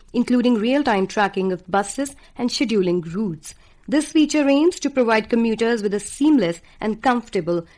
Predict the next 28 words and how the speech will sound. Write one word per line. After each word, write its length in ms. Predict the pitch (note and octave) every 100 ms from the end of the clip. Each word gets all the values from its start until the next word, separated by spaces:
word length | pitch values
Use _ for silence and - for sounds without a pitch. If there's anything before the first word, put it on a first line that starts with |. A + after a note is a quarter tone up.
| -
travel 380 | B3 A3 F3+ D#3+
experience, 640 | - - A#3 A#3+ A#3+ A#3 - -
enabling 500 | A#3+ B3 B3 B3+ B3
them 240 | B3+ D4 D#4+
to 100 | B3+
plan 360 | - G#3 G3
their 140 | F#3+ G3
journeys 600 | - G#3 G3 G3 G3 G3
more 240 | F3 F3 G3+
efficiently. 680 | - D4+ A3 F3 E3 D#3 - - - _ - - - - - A3
Now 220 | C4 D#4+
let's 240 | E4 E4
focus 380 | C#4+ C4+ C#4 C4+
on 100 | B3+
Hyderabad. 800 | A3 A#3+ B3 G3 F3 F3 F3 E3+ - - _
The 100 | B3
Telangana 580 | C4 C4+ C#4 C4+ B3 B3
state 360 | - B3+ A3+
government 480 | A#3 A3+ A3+ A3+ A3
is 160 | G#3 -
planning 420 | A#3 G#3+ G#3+ G#3+
to 120 | G#3+
entrust 560 | G#3+ G3+ - A#3 C#4 -
the 100 | G3+
responsibilities 1040 | G3 - G#3 F#3+ - G#3+ G3+ G3 F#3+ F3
of 120 | F#3
protecting 520 | - - G3 F#3 G3+ F#3+
lakes, 480 | F#3 G3 A#3 -